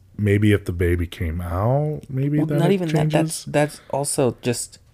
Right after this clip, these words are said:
Speaker 2: it's her, it's not even the other woman's kid.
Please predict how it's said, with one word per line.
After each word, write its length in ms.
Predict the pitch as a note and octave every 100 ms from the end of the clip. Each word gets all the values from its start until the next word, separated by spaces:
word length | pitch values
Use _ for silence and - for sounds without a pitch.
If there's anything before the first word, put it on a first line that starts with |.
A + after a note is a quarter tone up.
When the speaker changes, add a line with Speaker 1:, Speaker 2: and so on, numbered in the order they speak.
| - _ _ - - _ _ _ _ _ - - -
Speaker 2:
it's 300 | C3+ - - - _ _ _ _ _ -
her, 200 | - B2+ -
it's 140 | D3
not 160 | E3+ F3
even 280 | E3+ E3 D3+
the 120 | D#3
other 180 | D3+ D3+
woman's 440 | C3+ G3 D3+ -
kid. 320 | - - A#2